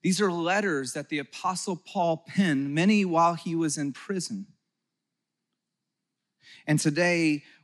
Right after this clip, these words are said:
we have them now because he leaned into this moment. Churches were planted, the gospel was spread, people gave their lives to Christ, and,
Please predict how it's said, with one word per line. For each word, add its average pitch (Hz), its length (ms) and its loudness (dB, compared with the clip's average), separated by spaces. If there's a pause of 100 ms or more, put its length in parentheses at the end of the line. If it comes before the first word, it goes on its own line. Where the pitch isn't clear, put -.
we 165 320 0
have 156 440 -4
them 139 380 -4
now 131 480 -6
because 131 920 -6
he 131 180 -2
leaned 147 560 -2
into 143 360 -4
this 131 240 -6
moment. 120 340 0
Churches 170 520 0
were 175 100 -4
planted, 131 520 -6
the 120 60 -6
gospel 127 540 -2
was 170 160 -2
spread, 117 460 -4
people 170 420 0
gave 156 380 -2
their 151 160 -2
lives 127 500 -4 (300)
to 151 100 -4
Christ, 110 480 -6 (300)
and, 131 560 -4